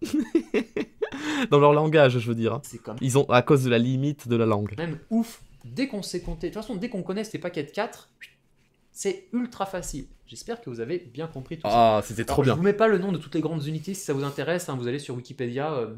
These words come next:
Speaker 1: Hmm.
Speaker 2: la page française de Wikipédia qui s'appelle Les grands nombres japonais. Vous les trouvez, hein, donc il y en a plein, plein, plein, plein, plein. Ça va donc, euh,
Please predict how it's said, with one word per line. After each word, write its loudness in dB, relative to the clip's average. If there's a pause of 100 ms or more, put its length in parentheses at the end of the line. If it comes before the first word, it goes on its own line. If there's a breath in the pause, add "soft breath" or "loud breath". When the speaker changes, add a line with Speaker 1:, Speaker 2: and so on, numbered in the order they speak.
(380)
Speaker 1:
Hmm. 0
Speaker 2:
la -4
page -4
française -8
de -10
Wikipédia -6
qui -20
s'appelle -2
Les 2
grands -2
nombres -6
japonais. -8 (320 soft breath)
Vous -4
les 4
trouvez, 0
hein, -4
donc -8
il -8
y -4
en -6
a -8
plein, -8
plein, -6
plein, -8
plein, -8
plein. -8
Ça -12
va -6
donc, -16
euh, -10